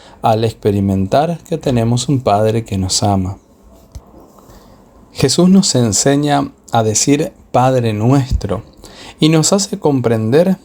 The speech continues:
que todos somos hermanos y que Dios es Padre de todos. Si somos hermanos entre nosotros, debemos cuidarnos, especialmente orar los unos por los otros. Y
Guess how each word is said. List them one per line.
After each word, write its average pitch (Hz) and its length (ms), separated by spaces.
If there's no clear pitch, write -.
que 127 120
todos 123 720
somos 139 600
hermanos 170 600
y 120 80
que 120 160
Dios 131 320
es - 120
Padre 127 600
de 113 280
todos. 107 600
Si - 120
somos 151 400
hermanos 139 560
entre 120 300
nosotros, 120 760
debemos 127 460
cuidarnos, 110 800
especialmente 165 1080
orar 117 340
los 127 300
unos 151 260
por 101 160
los 98 240
otros. 92 480
Y 143 320